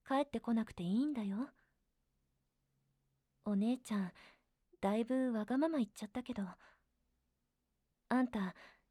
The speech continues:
忙しいのに無理して帰ってきてくれたんでしょ？それに、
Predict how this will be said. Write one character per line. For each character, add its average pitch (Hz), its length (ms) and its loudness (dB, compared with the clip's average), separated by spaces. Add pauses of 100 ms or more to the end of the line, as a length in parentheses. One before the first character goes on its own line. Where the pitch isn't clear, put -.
(160)
忙 277 340 6
し - 140 -4
い 330 160 4
の 269 80 4
に 202 140 4
無 208 120 4
理 330 120 2
し - 80 -10
て 254 100 0
帰 233 120 -2
っ 226 60 0
て 214 140 -4
き - 80 -16
て 202 80 -6
く 196 100 -6
れ 190 100 -4
た 208 140 -2
ん 214 60 0
で 202 80 -2
し - 120 -8
ょ？ 233 140 -4 (2750)
そ 190 80 -2
れ 208 140 2
に、 240 260 4